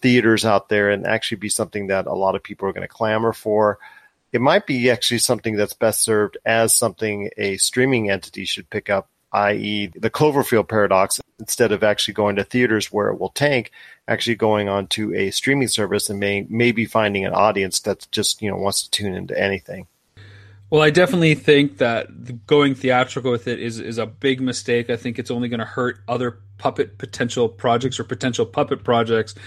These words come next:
Speaker 2: from having any comparable sales at, at the box office to go forward. We saw that Dark Crystal is getting turned into a series, and that'll be on Netflix.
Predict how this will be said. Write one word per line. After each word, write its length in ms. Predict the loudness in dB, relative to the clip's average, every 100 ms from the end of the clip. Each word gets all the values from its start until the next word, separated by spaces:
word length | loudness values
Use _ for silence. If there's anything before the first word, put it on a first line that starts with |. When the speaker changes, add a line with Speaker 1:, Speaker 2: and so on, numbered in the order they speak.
| -20 -12
Speaker 2:
from 200 | -2 0
having 320 | 2 2 0 2
any 180 | 0
comparable 560 | 0 -2 2 4 4 0
sales 400 | 2 2 2 2
at, 220 | 0 0
at 100 | -2
the 80 | -4
box 400 | 0 2 2 0
office 540 | 0 0 -2 -4 -6 -12 -20 -14 -10
to 100 | 2
go 180 | 2
forward. 460 | 2 0 4 2 2
We 100 | -6
saw 280 | 0 2 2
that 160 | 0
Dark 220 | -2 -4 -2
Crystal 360 | -2 -2 -2
is 120 | -2
getting 260 | -4 -4 -4
turned 240 | -2 -2
into 240 | -4 -6 -6
a 40 |
series, 440 | -4 -4 -2 -2 -2
and 100 | 0
that'll 220 | 2 2
be 120 | 2
on 140 | 0 0
Netflix. 600 | -4 -2 0 0 -2